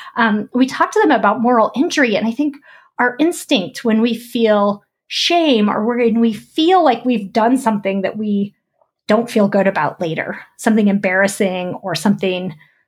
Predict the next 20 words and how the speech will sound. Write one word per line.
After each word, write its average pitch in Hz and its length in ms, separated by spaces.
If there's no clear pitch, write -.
you 302 100
know, 349 80
that 262 240
we 269 100
feel 262 200
guilty 254 400
about, 202 440
our 269 140
instinct 277 480
is 302 180
always 262 640
to 220 460
hide, 240 600
right? 262 240
Like, 294 140
we 269 100
don't 311 140
want 349 160
to 302 80
be 254 360